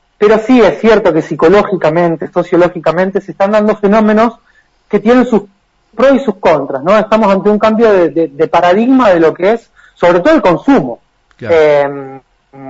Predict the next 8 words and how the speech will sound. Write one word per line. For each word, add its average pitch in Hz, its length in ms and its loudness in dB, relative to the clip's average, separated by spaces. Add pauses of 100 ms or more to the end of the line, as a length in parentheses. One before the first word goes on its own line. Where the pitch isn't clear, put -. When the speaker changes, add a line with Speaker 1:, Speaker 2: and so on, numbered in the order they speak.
(120)
Speaker 1:
el 156 140 -6
consumo 214 440 0
de, 165 200 2
de, 147 200 0
de, 139 180 -4
de 151 180 -2
medios, 156 460 -2
¿no? 202 220 0